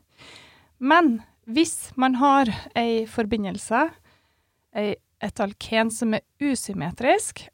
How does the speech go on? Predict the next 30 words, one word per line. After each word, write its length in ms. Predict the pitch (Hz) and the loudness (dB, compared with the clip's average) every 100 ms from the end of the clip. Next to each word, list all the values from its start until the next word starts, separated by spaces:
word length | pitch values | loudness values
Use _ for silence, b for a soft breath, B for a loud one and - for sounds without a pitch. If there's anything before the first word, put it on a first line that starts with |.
| - | -2
og 140 | 214 202 | 0 0
vi 80 | 208 | -2
har 380 | 208 202 196 - - - | -2 -2 -2 -6 -18 -12
et 240 | 185 - 226 | -12 -8 -4
reagens 560 | 190 190 196 285 339 | -2 -2 -2 -4 -2
som 220 | - 392 370 | -4 -2 0
er 140 | 302 | 0
usymmetrisk, 720 | 254 - 208 175 - 190 - - - b b b b _ | 0 -4 -4 -4 -8 -10 -12 -16 -18 b b b b _
da 160 | 240 | 4
er 80 | 285 | 6
det 60 | 302 | 4
faktisk 380 | 277 - 240 247 | 0 -6 -6 -4
mulig 160 | 233 208 | -4 -4
å 60 | |
få 80 | 254 - | -6 -6
to 160 | - 247 | -4 -2
ulike 420 | - 262 208 - 226 | -2 -4 -4 -6 -6
produkt. 540 | 311 294 427 - - - b b b b b b b | -4 -4 -6 -8 -14 -14 b b b b b b b
Fordi 460 | _ 277 247 320 254 | _ -2 2 2 2
hvis 260 | 294 - | 0 2
alkenet 640 | - 277 - 277 226 208 226 | 0 0 -2 -2 0 0 2
da 140 | 247 | 2
er 260 | - 220 220 | 2 -2 -2
usymmetrisk, 880 | 226 - 214 196 202 226 311 - - _ | -4 -4 -4 -4 -4 -2 -2 -2 -18 _
og 160 | 247 233 | 0 2
vi 100 | 247 | 0
tilsetter 460 | - 220 190 185 | -2 -4 -6 -8
for 100 | 220 | -6
eksempel 300 | 302 302 247 | -6 -2 -2
hydrogenbromid, 800 | 247 226 220 202 196 202 196 214 | 0 -2 -2 -2 -4 -4 -4 -4